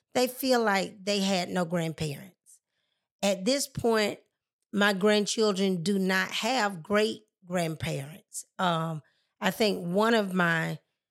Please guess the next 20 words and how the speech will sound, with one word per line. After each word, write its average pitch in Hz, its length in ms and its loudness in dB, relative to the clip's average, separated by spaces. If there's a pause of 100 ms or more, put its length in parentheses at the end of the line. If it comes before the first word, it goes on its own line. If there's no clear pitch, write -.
(260)
uh, 165 280 0
grandsons 175 1160 -2 (240)
have 180 500 0
a 165 440 -2 (680)
great, 208 320 0 (1200)
uh, 180 200 -6
great 202 420 -2
grandmother, 185 720 -4 (100)
but 190 120 -4
not 190 300 -4
the 180 80 0
grandmother. 160 600 -2 (800)
And 202 220 0
so 202 600 0 (600)
I 285 380 4
was 247 300 2
sitting, 247 640 0 (140)
um, 196 440 2
one 214 280 2
day 190 420 0